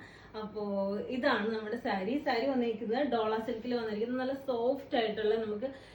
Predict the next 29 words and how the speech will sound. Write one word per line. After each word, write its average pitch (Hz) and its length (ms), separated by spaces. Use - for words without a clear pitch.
എത്രയും 254 480
പെട്ടെന്ന് 262 460
തന്നെ, 233 140
അതായത് 220 420
ഭയങ്കര 302 560
ഈസി 262 480
ആയിട്ട് 226 200
നമുക്ക് 220 260
വെയർ 214 260
ചെയ്യാൻ 208 220
പറ്റുന്ന, 202 380
ആ, 202 300
സാരിയാണ്. 202 600
അപ്പോ 233 320
ഇതാണ് 226 420
നമ്മുടെ 220 300
സാരി 208 320
വന്നിരിക്കുന്നത്. 208 540
കണ്ടോ, 226 320
ഇത്രയും 233 480
നല്ല 220 220
ഭംഗിയുള്ള 214 840
ഫ്ലോറൽ 214 360
പ്രിന്റ് 208 280
ഒക്കെ 214 140
വന്നിരിക്കുന്ന 196 460
നല്ല 214 260
ഭംഗിയുള്ള 208 500
ഒരു 220 280